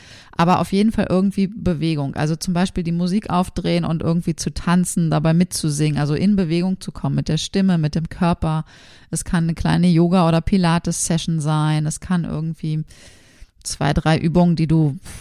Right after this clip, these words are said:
woher auch immer irgendwie kennst, egal, ein kleines Workout sein.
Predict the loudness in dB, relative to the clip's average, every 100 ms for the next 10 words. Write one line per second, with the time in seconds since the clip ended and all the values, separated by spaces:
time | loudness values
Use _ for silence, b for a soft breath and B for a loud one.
0 | -20 -6 0 2 2 2 0 2 4 4
1 | 2 0 0 -4 0 2 2 -2 -6 -4
2 | 0 0 -2 -2 0 2 4 2 2 2
3 | 2 2 -2 -2 -2 0 0